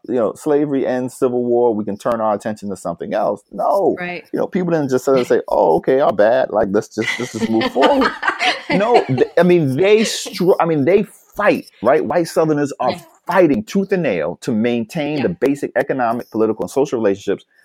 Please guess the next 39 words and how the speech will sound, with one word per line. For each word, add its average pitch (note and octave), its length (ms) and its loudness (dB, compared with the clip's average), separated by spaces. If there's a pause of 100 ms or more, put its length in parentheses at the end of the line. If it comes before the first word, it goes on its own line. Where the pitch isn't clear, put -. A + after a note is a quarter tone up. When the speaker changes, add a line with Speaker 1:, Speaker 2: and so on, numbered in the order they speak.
(220)
Speaker 1:
that G2+ 340 2
undergird G2 500 0
the F2+ 80 -6
institution F2+ 460 -8
of E2+ 80 -10
slavery. D#2+ 380 -4
And A2 100 -6
they G2 120 -2
do G2+ 320 0
that G2+ 260 0
for F2 160 -2
a F2 40 -8
hundred G#3 500 -4
years F#2+ 420 0 (440)
until A2 340 0
finally D3+ 400 2
the A2+ 80 -2
federal A#2+ 320 2
government G2 340 -2
is F2+ 80 -4
brought G2+ 220 2
in F#2 60 -2
and F#2 100 -6
said, E2 180 -4
"Look, E2+ 220 -4
we F2+ 100 -4
need G2 220 -2
some F2 240 -6
more B2 360 2 (200)
legal G#2+ 320 2
measures F#2 580 -2 (100)
to - 80 -12
sort E2+ 160 -6
of D#2+ 80 -10
move A2 300 2
away F#2 300 0
from F2 180 -6
these E2 160 -6
relationships." E2+ 560 -4